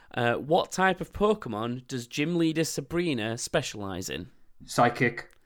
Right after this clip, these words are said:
Speaker 1: Correct. Uh, where is the Name Rater?
Speaker 2: Cerulean City.
Speaker 1: Incorrect. It's Lavender Town. Uh, what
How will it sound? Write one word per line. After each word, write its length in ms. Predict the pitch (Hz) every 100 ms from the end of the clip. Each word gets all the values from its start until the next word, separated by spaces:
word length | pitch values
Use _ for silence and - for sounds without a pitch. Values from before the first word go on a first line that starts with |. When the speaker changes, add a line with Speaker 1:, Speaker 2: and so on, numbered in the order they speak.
| _ _
Speaker 1:
Correct. 720 | - 87 101 92 - - - - _ _ - _ -
Uh, 200 | 107 95
where 640 | - 135 160 196 202 202 _ _ _ _ _ _ _ _ _ _ _ _ _ - _ _ _ -
is 180 | 151 135
the 100 | 143
Name 420 | 156 156 175 160
Rater? 500 | 117 107 104 82 117 - _ _ _ _ _ _ _ _ _ _ _ _ _ _ _ _ _ _ _ _ _ -
Speaker 2:
Cerulean 560 | - 135 147 151 147
City. 440 | 143 165 190 226 226 - - _ _ _ _ -
Speaker 1:
Incorrect. 600 | 110 104 110 113 120 -
It's 200 | 69 -
Lavender 420 | 104 123 123 107
Town. 480 | - 110 104 104 117 _ - - - - -
Uh, 180 | 113 110
what 440 | 120 147 196